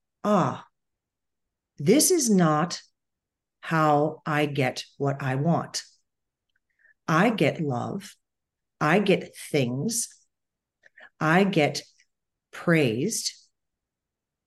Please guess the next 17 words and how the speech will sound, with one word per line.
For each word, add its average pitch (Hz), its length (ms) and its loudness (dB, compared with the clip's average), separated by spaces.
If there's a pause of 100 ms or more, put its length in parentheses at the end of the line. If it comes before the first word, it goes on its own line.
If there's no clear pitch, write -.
(120)
if 202 280 2
I 165 160 4
am 143 220 2
not 160 400 0 (320)
this 147 400 -2
silly, 156 440 0
playful 139 540 -6
one, - 220 -12 (1080)
if 160 220 2
I 147 140 2
am 135 400 0 (300)
serious - 840 -2 (340)
and 151 200 -2
respectful - 680 -4 (360)
and 143 280 -6
quiet." 123 580 -6 (1300)
And 165 340 4